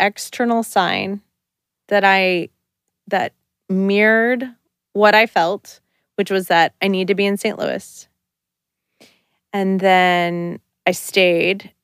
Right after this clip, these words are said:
and, um, that's when Pound started getting really busy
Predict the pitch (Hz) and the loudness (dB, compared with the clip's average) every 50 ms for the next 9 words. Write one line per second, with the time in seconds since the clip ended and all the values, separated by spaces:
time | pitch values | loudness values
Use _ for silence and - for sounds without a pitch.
0 | _ _ - 196 196 190 185 185 185 180 180 180 180 180 175 - - - - 180 | _ _ 0 0 2 2 2 2 2 2 0 0 -2 -6 -8 -10 -10 -6 -2 -2
1 | 185 180 175 170 170 165 165 170 170 170 - - - - _ _ _ _ _ _ | 0 0 0 0 -2 -4 -4 -6 -8 -10 -12 -12 -16 -18 _ _ _ _ _ _
2 | _ _ _ _ _ _ _ _ 196 185 214 202 190 180 - - - 208 196 190 | _ _ _ _ _ _ _ _ 0 4 4 4 4 4 0 -4 -4 -2 0 0
3 | 185 185 180 185 185 - - 202 190 185 185 190 - 196 180 180 180 185 180 180 | 0 0 -2 -4 -4 -2 0 0 0 0 -2 -4 -2 -2 -2 0 0 -2 -2 -2
4 | 185 180 180 180 175 180 180 175 - 175 190 214 226 | -2 -2 -2 -2 -4 -6 -6 -6 -6 -6 -6 -6 -8